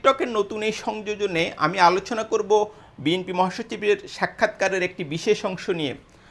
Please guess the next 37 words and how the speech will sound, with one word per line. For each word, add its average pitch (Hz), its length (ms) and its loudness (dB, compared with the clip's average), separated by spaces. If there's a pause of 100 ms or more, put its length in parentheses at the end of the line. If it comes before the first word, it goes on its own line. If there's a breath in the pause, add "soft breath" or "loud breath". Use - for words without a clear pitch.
(140 soft breath)
আশা - 220 -2
করি 196 260 0
অন্য 180 180 -4
কোনো 214 220 -2
ভিডিওতে 190 460 -2
এ 180 100 0
ব্যাপারে 170 260 -2
বিস্তারিত 190 560 -2
আলোচনা 156 420 0
করব। 135 280 -4 (460)
প্রথম 165 240 0
আলো 185 200 4
বিএনপির 170 400 -4
মহাসচিবের 180 540 -4
কাছে 180 200 0
জানতে 143 380 4
চেয়েছিলেন, 214 560 -2
যেহেতু 147 360 -2
আওয়ামী 147 280 4
লীগ 160 180 -2
দৃশ্যত 165 380 -4 (160)
নির্বাচনী 160 480 0
মাঠে 180 300 -2
নেই, 160 300 -2 (600 loud breath)
তাহলে 180 240 6
আগামী 175 300 4
নির্বাচনটা 170 580 -2
একপেশে 196 420 -2
হয়ে 208 280 0
যাবে 180 180 -2
কি 175 160 -6
না? 151 140 -2 (680 soft breath)
মির্জা 151 360 0
ফখরুল 185 400 -2
তার 160 160 2
যে 165 100 -2 (120)
জবাব 160 240 4